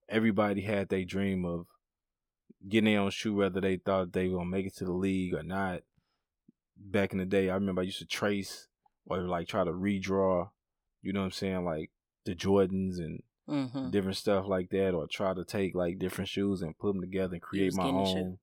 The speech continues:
Speaker 1: You know what I'm saying? Hey,
Speaker 2: Imma
Speaker 1: it
Speaker 2: call my people at Jordan.
Speaker 1: Okay, yeah, call, call 'em up. You know what I'm
Speaker 2: Okay.
Speaker 1: saying? I appreciate that. Thank you.
Speaker 2: Mm-hmm.
Speaker 1: You know what I'm saying?
Speaker 2: I
Speaker 1: Thank you for
Speaker 2: got
Speaker 1: taking,
Speaker 2: you. I got you.
Speaker 1: taking the time to consider me for
Speaker 2: Yeah.
Speaker 1: that.
Speaker 2: Imma
Speaker 1: Yeah.
Speaker 2: make it happen, watch.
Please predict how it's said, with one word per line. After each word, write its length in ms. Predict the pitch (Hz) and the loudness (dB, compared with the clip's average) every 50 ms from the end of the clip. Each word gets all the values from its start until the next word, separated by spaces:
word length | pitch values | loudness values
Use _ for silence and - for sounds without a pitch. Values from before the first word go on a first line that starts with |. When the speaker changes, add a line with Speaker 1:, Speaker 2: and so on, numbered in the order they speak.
| _ - - _ _ _ _ _ _ _ _ _ _ - | _ -20 -20 _ _ _ _ _ _ _ _ _ _ -8
Speaker 1:
You 160 | 92 101 101 | -4 -2 0
know 80 | 98 95 | 0 0
what 60 | 92 | 0
I'm 80 | 92 95 | -2 -2
saying? 400 | - - 98 98 95 95 95 95 | -2 -2 0 0 2 0 0 0
Hey, 340 | 113 135 139 123 101 98 98 - | 0 0 0 0 -2 -6 -6 -4
Speaker 2:
Imma 140 | - 92 95 | -2 0 2
Speaker 1:
it 40 | 110 | 2
Speaker 2:
call 80 | 151 147 | 2 2
my 140 | 147 139 135 | 2 -2 -6
people 280 | _ - 139 131 131 131 | _ -8 -8 -6 -6 -8
at 60 | 135 - | -8 -8
Jordan. 320 | 135 127 123 123 123 131 _ _ _ _ - - | -8 -8 -8 -8 -10 -14 _ _ _ _ -10 -10
Speaker 1:
Okay, 280 | 113 - - 123 127 135 | -8 -4 -2 -2 -2 -2
yeah, 60 | 135 | -4
call, 200 | - - - - | -4 -4 -6 -6
call 280 | - - - 202 262 269 | -6 -2 0 0 2 2
'em 100 | 269 269 | 2 2
up. 200 | 196 120 - - - | 2 2 0 -4 -8
You 60 | - | -4
know 60 | 113 | -2
what 60 | 135 143 | -2 -2
I'm 40 | 143 | -2
Speaker 2:
Okay. 80 | 139 - | -2 -4
Speaker 1:
saying? 140 | 139 147 | -4 -4
I 100 | 143 160 | -2 -2
appreciate 480 | 175 - - 185 175 - - 139 123 123 | -4 0 0 0 0 2 0 0 0 -2
that. 160 | - 87 78 - - - | -4 -6 -6 -6 -2 0
Thank 260 | 165 202 208 - - | 2 2 2 0 -4
you. 140 | 95 92 - | -12 -12 -10
Speaker 2:
Mm-hmm. 300 | - 175 170 - - 175 170 | -12 -14 -14 -16 -16 -16 -8
Speaker 1:
You 100 | 143 113 | -4 -2
know 60 | 127 | -2
what 0 | |
I'm 40 | 135 | -2
saying? 180 | - - 127 127 - | -2 -2 -4 -4 -2
Speaker 2:
I 40 | - | 0
Speaker 1:
Thank 100 | - 135 | 0 2
you 60 | 135 | 2
for 0 | |
Speaker 2:
got 80 | 139 - | 2 2
Speaker 1:
taking, 200 | - 151 139 127 | 2 0 0 0
Speaker 2:
you. 120 | 120 117 120 - _ - - - | -4 -10 -14 -20 _ -16 -10 -8
I 100 | - 156 | -6 -6
got 60 | 139 | -6
you. 60 | 135 - - | -8 -2 2
Speaker 1:
taking 200 | 160 160 147 139 | 4 4 4 4
the 60 | 117 95 | 2 0
time 280 | - - 135 123 117 | 2 4 4 4 4
to 60 | 107 | 2
consider 420 | - - - - - 123 113 110 95 | -2 -6 -8 0 2 2 4 4 2
me 280 | 101 101 95 85 85 - _ _ _ | 2 0 0 -2 -6 -10 _ _ _
for 120 | - - 98 | -6 -4 -2
Speaker 2:
Yeah. 40 | 92 | 0
Speaker 1:
that. 240 | 95 85 69 - - _ _ | 0 0 0 -4 -10 _ _
Speaker 2:
Imma 100 | 160 165 | -6 -4
Speaker 1:
Yeah. 60 | 175 | -2
Speaker 2:
make 160 | 180 190 190 165 | -2 -2 0 -2
it 60 | 151 | -2
happen, 320 | 156 160 165 - - 139 135 | -2 -2 -4 -4 -8 -10 -10
watch. 340 | 139 139 135 120 - - | -10 -10 -12 -12 -14 -16